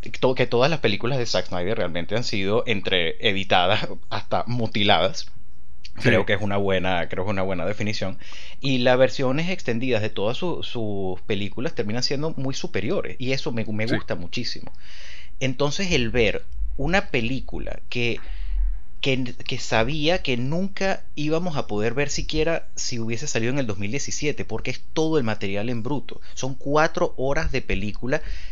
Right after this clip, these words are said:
Speaker 1: que en circunstancias normales jamás hubiesen visto una pantalla de cine.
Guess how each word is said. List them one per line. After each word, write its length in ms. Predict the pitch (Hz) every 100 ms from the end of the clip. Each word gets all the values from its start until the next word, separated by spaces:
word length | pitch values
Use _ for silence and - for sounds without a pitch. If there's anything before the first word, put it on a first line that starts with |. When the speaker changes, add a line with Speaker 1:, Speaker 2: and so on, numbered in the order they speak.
| -
Speaker 1:
que 80 | -
en 80 | 123
circunstancias 640 | 123 123 120 - 117 160
normales 500 | 151 113 113 117 143
jamás 640 | - - 107 107 127 165 -
hubiesen 560 | 123 113 113 - 135 123
visto 360 | 143 - 160
una 260 | 120 117 139
pantalla 420 | 113 101 101 120
de 120 | 117
cine. 400 | - 139 110 85